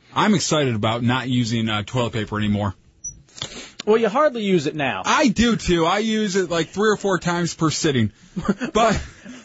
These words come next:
Speaker 2: You said sitting, right?
Speaker 1: Yes.
Speaker 2: Uh, I'm thinking, though, uh, the smell that comes from that bathroom
Speaker 1: <laughs>
Speaker 2: and that just lingers in that hotel room right now, there's no way you're making any some sort of a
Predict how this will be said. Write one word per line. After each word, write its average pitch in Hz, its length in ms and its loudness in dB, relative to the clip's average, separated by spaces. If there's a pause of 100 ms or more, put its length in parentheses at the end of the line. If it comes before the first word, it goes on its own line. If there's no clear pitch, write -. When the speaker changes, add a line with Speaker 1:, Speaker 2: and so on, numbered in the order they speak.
(320)
Speaker 2:
You 202 120 -10
said - 260 -4
sitting, 185 540 0
right? 160 240 2
Speaker 1:
Yes. 208 440 -2 (220)
Speaker 2:
Uh, 190 540 2
I'm 277 260 0
thinking, 190 540 -4
though, 165 340 2
uh, 170 540 0
the 165 160 0
smell 220 760 0 (200)
that 170 180 0
comes 240 320 -2
from 202 280 0
that 185 220 2
bathroom 147 1120 0
Speaker 1:
<laughs> - 40 -20
Speaker 2:
and 180 460 2
that 185 100 4
just 180 300 0
lingers 202 480 0
in 196 80 4
that 185 180 2
hotel 165 480 2
room 151 160 2
right 143 180 -2
now, 143 200 0
there's 156 280 0
no 240 300 2
way 226 220 2
you're 190 100 2
making 170 400 0
any 214 300 -2
some 190 320 2
sort 185 300 2
of 147 120 0
a 139 240 2